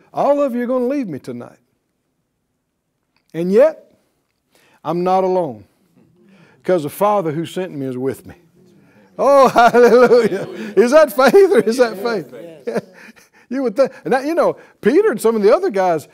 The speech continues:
oh man, they thought, "No, no, no, no, no, we will, I will never," Peter got bold, "I will never leave you.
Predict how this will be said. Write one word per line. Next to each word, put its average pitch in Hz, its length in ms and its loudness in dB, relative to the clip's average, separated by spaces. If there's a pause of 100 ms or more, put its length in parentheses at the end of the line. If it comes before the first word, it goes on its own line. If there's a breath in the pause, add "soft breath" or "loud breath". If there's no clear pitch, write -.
oh 294 160 0
man, 196 200 -2
they 247 120 0
thought, 170 220 -2
"No, 285 320 0
no, 294 260 0
no, 330 400 0
no, 262 800 2 (300 loud breath)
no, 233 680 2
we 247 220 -2
will, 208 280 -2 (120)
I 214 160 -4
will 190 160 -2
never," 196 340 -2
Peter 254 320 -2
got 165 240 -4
bold, 208 340 0
"I 240 140 -2
will 240 160 0
never 220 420 0
leave 214 280 -2
you. 208 100 -4